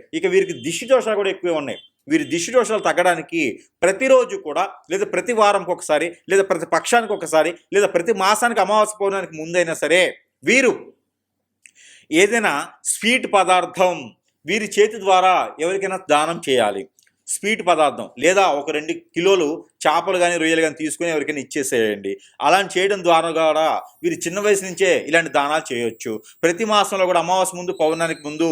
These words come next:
ఒక కిలో స్వీట్ తీసుకొని, ఏదో చాక్లెట్లు అని తీసుకొని నలుగురికి పంచిపెట్టండి. అలా చేయడం ద్వారా మీకున్నటువంటి దిష్టి దోషాలన్నీ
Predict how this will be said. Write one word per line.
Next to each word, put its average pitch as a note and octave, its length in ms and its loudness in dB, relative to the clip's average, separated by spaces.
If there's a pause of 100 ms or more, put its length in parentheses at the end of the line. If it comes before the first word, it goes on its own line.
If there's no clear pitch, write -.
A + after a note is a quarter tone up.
(360)
ఒక C#3+ 180 -8
కిలో F#3 260 2
స్వీట్ G3+ 340 -10
తీసుకొని, E3 360 -8 (300)
ఏదో E3+ 120 4 (100)
చాక్లెట్లు E3+ 540 -2
అని E3 140 -10
తీసుకొని D#3 380 -2 (380)
నలుగురికి F#3+ 360 2
పంచిపెట్టండి. C#3 580 -4 (220)
అలా D#3+ 120 2 (100)
చేయడం G3 280 0
ద్వారా E3 200 4 (380)
మీకున్నటువంటి F#3 500 -2 (100)
దిష్టి D#3 260 -4
దోషాలన్నీ E3 440 0